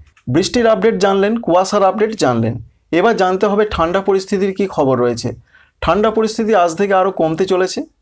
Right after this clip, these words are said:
কারণ সর্বনিম্ন তাপমাত্রাটা বাড়তে চলেছে। আজকে কলকাতা, হাওড়া, হুগলি, দুই চব্বিশ পরগনা, এছাড়া দুই মেদিনীপুর, এখানে সর্বনিম্ন তাপমাত্রা সতেরো থেকে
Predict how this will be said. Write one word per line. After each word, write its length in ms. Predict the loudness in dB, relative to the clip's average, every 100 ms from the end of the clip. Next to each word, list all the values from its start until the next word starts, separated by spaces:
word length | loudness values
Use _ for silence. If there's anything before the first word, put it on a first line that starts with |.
| _
কারণ 220 | 0 0
সর্বনিম্ন 580 | -2 0 0 0 0 0 2
তাপমাত্রাটা 680 | 0 0 -4 0 0 0
বাড়তে 320 | 0 0 0 -2
চলেছে। 380 | 0 -2 -4 -8 -10 _ _ _ -2
আজকে 260 | 0 0 0
কলকাতা, 440 | 0 0 0 0
হাওড়া, 380 | -2 0 0 0
হুগলি, 340 | 0 -2 -2 -4 -8 _ _ _
দুই 140 | -4 0
চব্বিশ 360 | 0 0 -2 0
পরগনা, 380 | 0 0 0 -2 -4
এছাড়া 280 | -6 -2 -2
দুই 180 | 0 -2
মেদিনীপুর, 520 | 0 0 0 -2 -2 -4 -6 _ _
এখানে 240 | -4 -2 -2
সর্বনিম্ন 560 | 0 0 0 -2 -2 0
তাপমাত্রা 540 | 0 0 -4 -2 -4
সতেরো 400 | -2 -4 0 -2
থেকে 200 | 0 0